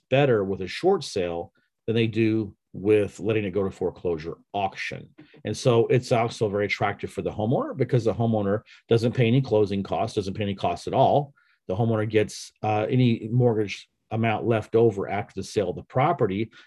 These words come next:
is written off and forgiven. So it's a great deal for the, for the homeowner. A-, and so basically in this scenario, if, if the homeowner owed, um, a hundred eighty thousand dollars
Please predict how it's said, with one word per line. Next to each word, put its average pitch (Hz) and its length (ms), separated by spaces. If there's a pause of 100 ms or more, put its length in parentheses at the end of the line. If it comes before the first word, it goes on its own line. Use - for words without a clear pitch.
is 101 220
written 92 320
off 98 240
and 95 140
forgiven. 127 720 (300)
So 123 300
it's 120 140
a 113 60
great 113 320
deal 120 200
for 131 200
the, 123 260
for - 160
the 117 220
homeowner. 131 520 (600)
A-, 131 260
and 131 160
so 131 140
basically 143 400
in 117 80
this 131 160
scenario, 110 680 (300)
if, - 160
if 120 240
the 127 100
homeowner 127 380
owed, 113 420
um, 104 440 (160)
a - 20
hundred 117 180
eighty 110 160
thousand 92 340
dollars 208 500